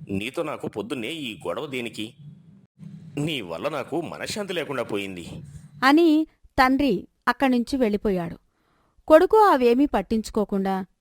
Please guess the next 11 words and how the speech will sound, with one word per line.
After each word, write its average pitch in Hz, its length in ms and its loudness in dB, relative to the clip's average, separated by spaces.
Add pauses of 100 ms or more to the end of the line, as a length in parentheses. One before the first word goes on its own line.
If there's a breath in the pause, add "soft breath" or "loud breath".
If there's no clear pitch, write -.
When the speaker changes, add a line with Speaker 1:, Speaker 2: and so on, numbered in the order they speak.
(140)
Speaker 2:
గాల్లో 240 380 6
మేడలు 226 360 2
కడుతూ 214 420 0 (260)
అక్కడే 190 340 -6
ఉన్నాడు. 180 400 -2 (800)
కాసేపటికి 196 800 -2 (200)
పక్కింటి 302 400 0
పంకజం 220 520 -2
అక్కడికి 190 360 -6
వచ్చింది. 180 440 -6 (1400)
"అబ్బాయ్, 277 600 2